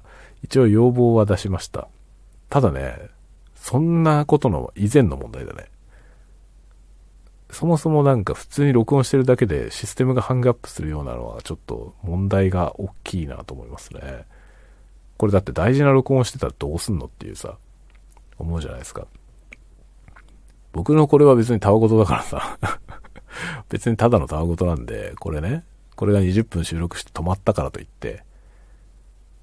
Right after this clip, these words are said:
「なんだよ」って言って撮り直すからいいんだけどさ。その程度のもんだから、これはいいんですけど、もっとなんか重要なものを録音してた場合どうすんだよっていうのはありますよね。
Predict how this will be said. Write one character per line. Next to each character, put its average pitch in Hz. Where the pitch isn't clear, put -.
「な 95
ん 131
だ 78
よ」 67
っ -
て -
言 80
っ -
て -
撮 85
り 87
直 87
す -
か -
ら 62
い 71
い 82
ん 82
だ 64
け -
ど -
さ。 -
そ -
の 113
程 131
度 87
の 73
も 71
ん 67
だ 65
か 65
ら、 60
こ 76
れ 64
は 57
い 92
い 85
ん 82
で -
す -
け -
ど、 -
も 127
っ -
と 98
な 101
ん -
か 80
重 110
要 156
な 151
も 147
の 117
を 78
録 71
音 82
し -
て -
た 69
場 -
合 52
ど 80
う 110
す 98
ん 69
だ -
よ -
っ -
て -
い -
う 120
の 110
は -
あ -
り 85
ま 85
す -
よ -
ね。 -